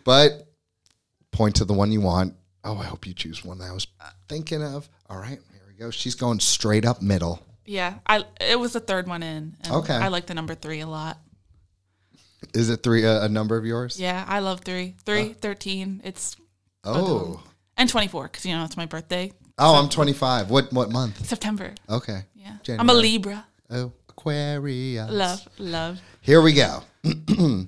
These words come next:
Speaker 1: Not one I was hoping for, but maybe you have an answer for it.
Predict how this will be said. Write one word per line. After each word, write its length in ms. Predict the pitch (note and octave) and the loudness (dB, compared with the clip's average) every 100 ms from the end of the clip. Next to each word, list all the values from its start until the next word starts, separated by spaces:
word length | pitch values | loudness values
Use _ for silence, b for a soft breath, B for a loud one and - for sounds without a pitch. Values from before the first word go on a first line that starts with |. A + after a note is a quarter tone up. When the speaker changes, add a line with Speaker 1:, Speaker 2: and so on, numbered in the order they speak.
| - | -6
Speaker 1:
Not 400 | C#3 D#3 F3+ G3 | 0 4 6 6
one 180 | C3 A#2+ | 4 4
I 100 | G2 | 2
was 140 | F#2 G#2 | 0 0
hoping 360 | G2+ F2+ G2+ | -2 -2 -6
for, 280 | G2+ A2+ A#2+ | -2 2 2
but 260 | B2 A2 B2 | 2 0 0
maybe 280 | B2 A2 | 0 2
you 100 | A2 | 0
have 140 | G#2+ G#2 | 2 2
an 80 | G#2+ | 0
answer 340 | F2+ F#2 G#2 | 0 -2 -4
for 280 | A2 G2+ G#2+ | 0 2 2
it. 140 | A#2+ | 0